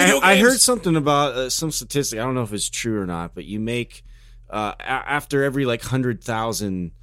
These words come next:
Speaker 2: uh, subscribers, you get, like, something like fifty thousand or something like that.
Speaker 1: Wow.
Speaker 2: Yeah.
Speaker 1: I don't know.
Speaker 2: So
Speaker 1: Doug
Speaker 2: you
Speaker 1: would know that.
Speaker 2: I don't know that, that, uh, I wouldn't confirm
Speaker 1: You're
Speaker 2: that,
Speaker 1: supposed
Speaker 2: but
Speaker 1: to know that,
Speaker 2: it's
Speaker 1: Doug.
Speaker 2: something like that.
Speaker 1: It's your job to know
Speaker 2: So
Speaker 1: that shit, Doug.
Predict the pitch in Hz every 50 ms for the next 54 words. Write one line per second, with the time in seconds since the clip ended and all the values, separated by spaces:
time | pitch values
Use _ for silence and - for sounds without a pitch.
0 | - - - - - 98 92 - 107 92 - - - - 98 98 104 98 90 92
1 | 85 78 90 82 78 90 - - 92 92 90 90 - - 110 - - 95 95 92
2 | 90 87 - - - 101 - - 90 87 - 95 90 90 90 90 82 82 87 82
3 | 82 82 - - 92 - - 80 80 82 85 - 85 82 85 80 - - - -
4 | 135 131 123 117 113 110 110 - - - - - 98 95 87 76 - - - -
5 | - 135 127 131 131 123 117 117 139 160 151 139 135 120 120 117 113 113 113 113
6 | 151 165 165 160 151 147 139 135 127 123 123 117 117 117 117 117 110 - - -
7 | - - 110 107 107 92 - 110 120 135 143 135 123 104 - 113 110 - - 110
8 | 110 107 104 135 113 95 90 - 175 180 180 - 131 120 113 110 110 107 110 147
9 | 147 - - - 190 180 - 160 151 139 135 143 143 - - 110 85 78 - -
10 | - - - - - - - - - - 139 123 120 135 135 139 143 139 135 107
11 | - 120 110 110 104 107 98 98 - 120 113 - - 110 110 113